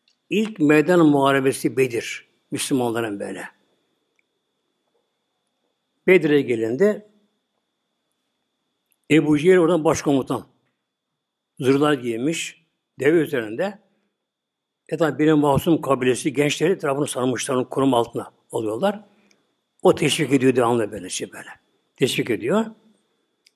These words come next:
Bin kişi bunlar. Özel bundan savaşa geldiler. Peygamber savaş çıkmadı aslında çıkar, çıkan Medine'den böyle. Yani bir yolu silah, bir kılıçlar var.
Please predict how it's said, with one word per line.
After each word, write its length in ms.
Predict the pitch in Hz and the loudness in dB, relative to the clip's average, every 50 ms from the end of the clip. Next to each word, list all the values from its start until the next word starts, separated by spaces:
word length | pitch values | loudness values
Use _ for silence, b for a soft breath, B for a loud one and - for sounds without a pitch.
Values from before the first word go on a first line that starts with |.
| _ _ _ _ _ _ _ _ _ _ _ _ _ _ _ - | _ _ _ _ _ _ _ _ _ _ _ _ _ _ _ -16
Bin 420 | 143 120 127 165 214 240 226 196 | -16 -8 -2 2 4 6 6 4
kişi 340 | 214 - 170 135 - 170 151 | 2 0 -2 -2 -2 0 -2
bunlar. 500 | 131 127 120 113 101 101 - - - - _ _ _ _ _ _ _ _ _ _ _ _ _ _ _ _ _ _ _ _ _ - | -2 -2 -4 -4 -6 -8 -12 -16 -18 -20 _ _ _ _ _ _ _ _ _ _ _ _ _ _ _ _ _ _ _ _ _ -2
Özel 380 | - 156 170 170 208 202 196 180 | 0 2 2 4 4 2 2 2
bundan 280 | 196 202 202 208 196 | 0 -4 -2 -2 -4
savaşa 680 | 170 - - - - - 147 151 160 160 143 - - 196 | -4 -6 -8 -10 -10 -6 -2 0 0 0 0 0 0 -2
geldiler. 540 | 160 135 139 127 123 120 113 101 - - - - _ _ _ _ _ _ _ _ _ | 0 0 -2 -4 -4 -6 -8 -10 -12 -16 -20 -20 _ _ _ _ _ _ _ _ _
Peygamber 420 | - 147 156 147 170 175 185 185 156 | 0 0 0 2 2 0 0 -2 -4
savaş 360 | 175 - 170 170 170 160 - | -4 -2 -2 0 0 0 -2
çıkmadı 260 | - - 175 160 135 | -6 -6 -4 -4 -4
aslında 200 | - - - 131 | -6 -8 -10 -14
çıkar, 300 | - - - 131 123 127 | -12 -8 -8 -8 -8 -8
çıkan 220 | - - 117 117 | -10 -8 -6 -6
Medine'den 400 | 117 117 120 117 107 107 95 - - _ _ _ - - _ | -6 -4 -4 -6 -6 -6 -10 -14 -20 _ _ _ -20 -20 _
böyle. 200 | - - _ - _ _ _ b b b b b b b b b b - | -20 -20 _ -20 _ _ _ b b b b b b b b b b -2
Yani 200 | 202 208 202 196 | 0 0 2 2
bir 60 | 190 | 2
yolu 280 | 156 160 170 196 214 196 | 4 6 6 6 6 4
silah, 340 | 208 - 170 185 226 240 | 2 0 2 2 2 2
bir 40 | 233 | 0
kılıçlar 380 | - - 208 190 - - 202 170 | 0 2 2 2 4 4 4 4
var. 240 | 135 113 107 - | 4 4 2 -2